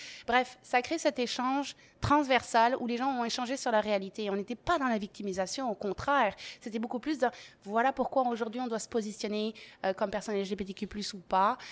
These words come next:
Euh, voici comment l'organisation, euh, et nous a laissé,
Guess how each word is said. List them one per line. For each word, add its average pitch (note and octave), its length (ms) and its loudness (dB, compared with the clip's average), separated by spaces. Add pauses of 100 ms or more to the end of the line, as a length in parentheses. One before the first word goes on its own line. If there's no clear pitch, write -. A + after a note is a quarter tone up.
(160)
Euh, F#3 220 4
voici A3+ 260 -2
comment A#3+ 220 -2
l'organisation, A3+ 1000 -2
euh, F#3 140 2 (100)
et G3+ 60 -4
nous G#3 240 -4
a G3+ 60 0
laissé, F#3+ 340 -10